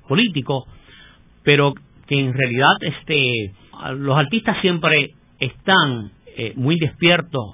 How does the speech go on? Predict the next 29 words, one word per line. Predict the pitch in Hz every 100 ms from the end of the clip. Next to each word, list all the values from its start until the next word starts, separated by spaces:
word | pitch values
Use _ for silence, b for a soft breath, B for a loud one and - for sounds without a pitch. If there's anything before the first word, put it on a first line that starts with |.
| -
a | 117
los | 117
problemas | 107 120 147 143
sociales | 120 - 151 143 123 101 - b b b b
y | 139 135
a | 123
través | 123 131 170
de | 151 135
su | 143
obra, | 135 165 151 127 117
pues, | 117 113 113
expresan | 123 - 180 175 131 120 101 B B B -
sus | 135
convicciones, | 147 135 123 101 - 180 165 135 117 101 B B B B -
sus | 139 147
ideas | 147 226 233 143 113 - -
de | 269 123 120 110 107
la | 123 117
explotación | 113 143 127 - 156 160 151
del | 127 120 117
hombre | 131 151 135
por | 117 120
el | 123
hombre. | 165 147 117 107 - B B B
Y | - 139
entonces, | 127 131 151 196 170
este, | 165 156 135 117 104
aquí | 127 - 226 247
llegaron | 151 135 147 151 135